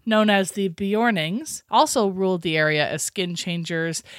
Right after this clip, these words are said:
and eventually he was succeeded by his son Grimbeorn the Old. In his book, The History of the Hobbit, John Rateliff points out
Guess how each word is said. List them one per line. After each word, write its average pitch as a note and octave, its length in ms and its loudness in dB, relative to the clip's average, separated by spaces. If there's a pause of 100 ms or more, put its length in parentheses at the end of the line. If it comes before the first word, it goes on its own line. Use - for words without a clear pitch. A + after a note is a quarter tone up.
and F3+ 160 0
eventually C4 420 0
he A#3+ 120 -4
was A3+ 180 0
succeeded C4+ 800 -2
by G3 160 0
his F3 220 -6
son B3+ 480 0
Grimbeorn G3 1000 0
the F#3+ 200 -8
Old. C3 420 -6 (160)
In D4 160 2
his F#4+ 220 0
book, D#3 360 0
The F#3+ 80 -4
History A#3+ 360 -2
of A#3+ 80 -4
the A3+ 80 0
Hobbit, E3 480 -2
John A#3+ 280 2
Rateliff F3 540 -2
points A3+ 320 -2
out D3 240 2